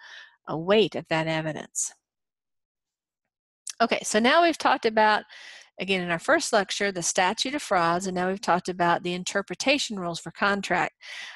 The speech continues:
I briefly mentioned the parole evidence rule, but now we're really gonna talk about it.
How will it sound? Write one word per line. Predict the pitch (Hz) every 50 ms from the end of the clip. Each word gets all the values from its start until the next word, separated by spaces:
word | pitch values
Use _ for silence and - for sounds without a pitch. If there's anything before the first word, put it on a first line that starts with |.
| - -
I | 180
briefly | 180 - - 277 311 - - 285 240
mentioned | 220 214 226 247 247 - 220 196
the | 185
parole | - - 196 180 180
evidence | 175 175 175 175 175 170 170 -
rule, | - 180 175
but | 175 160 -
now | 190 226 269 247
we're | 202 165 160
really | 170 202 214 208 185 175
gonna | 180 175 165 160 156
talk | - - 156 151 - -
about | - - 147 143 143
it. | 147 - - - -